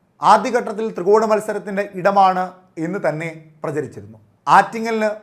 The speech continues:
സുപരിചിതനല്ലാതിരുന്ന ഒരു സ്ഥാനാർത്ഥി അടൂർ പ്രകാശ് ആറ്റിങ്ങലിൽ നിന്ന് മത്സരിക്കുമ്പോൾ രണ്ടായിരത്തി പത്തൊമ്പതിൽ വിജയിച്ചു പോയ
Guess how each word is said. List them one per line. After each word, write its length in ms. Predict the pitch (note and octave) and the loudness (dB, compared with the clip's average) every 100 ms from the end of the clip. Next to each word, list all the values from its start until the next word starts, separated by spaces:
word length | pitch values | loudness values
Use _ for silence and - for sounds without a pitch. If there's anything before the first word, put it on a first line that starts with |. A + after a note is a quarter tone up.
| - _ | -18 _
സുപരിചിതനല്ലാതിരുന്ന 1040 | F#3+ G#3+ G#3+ G3+ G3+ F#3+ G3 G3 G3 F#3 F3 - D#3+ | -2 0 0 -2 0 6 8 8 4 0 -2 -4 -6
ഒരു 140 | D#3 D#3+ - - _ | -4 -6 -8 -18 _
സ്ഥാനാർത്ഥി 500 | D#3 D#3 C#3+ - G2+ - _ _ _ | 2 2 0 -4 -16 -20 _ _ _
അടൂർ 160 | D#3+ G3 G3 | -2 0 -2
പ്രകാശ് 320 | G3 F3+ F3 - D3 | -2 -2 -2 -2 0
ആറ്റിങ്ങലിൽ 360 | F3 A#3 G#3+ G#3 | 0 -2 -6 -4
നിന്ന് 120 | G3 | -4
മത്സരിക്കുമ്പോൾ 500 | D#3 D#3 E3 D#3+ C3+ F#2+ - - | -6 -6 -10 -8 -12 -14 -18 -8
രണ്ടായിരത്തി 400 | E3+ G#3 A3 A#3 A3 | 2 4 4 2 -4
പത്തൊമ്പതിൽ 380 | A3 A#3 A#3 A3 | -4 -4 -4 -4
വിജയിച്ചു 320 | G#3 A#3 G#3+ G#3+ | -4 -6 -8 -4
പോയ 120 | A3+ | 2